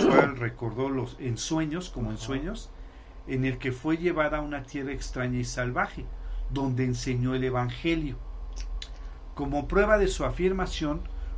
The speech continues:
Speaker 1: pudo proporcionar descripciones muy detalladas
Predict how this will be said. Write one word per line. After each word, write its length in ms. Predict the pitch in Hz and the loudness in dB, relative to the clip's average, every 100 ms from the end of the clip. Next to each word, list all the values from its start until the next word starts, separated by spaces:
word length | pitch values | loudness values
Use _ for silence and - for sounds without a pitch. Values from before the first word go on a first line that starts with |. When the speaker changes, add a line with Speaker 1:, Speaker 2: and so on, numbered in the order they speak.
| - | -2
Speaker 1:
pudo 340 | 156 190 208 190 | 2 4 4 2
proporcionar 1000 | 165 127 - 190 190 - 160 147 156 151 | 0 2 2 2 2 0 0 2 0 0
descripciones 960 | 147 - 139 120 - 160 160 165 - - - | -4 -4 -6 -6 -2 0 0 -2 -4 -6 -6
muy 240 | 139 170 226 | -2 0 0
detalladas 880 | 226 - 160 131 123 120 131 - | -2 -2 -2 0 0 0 -4 -8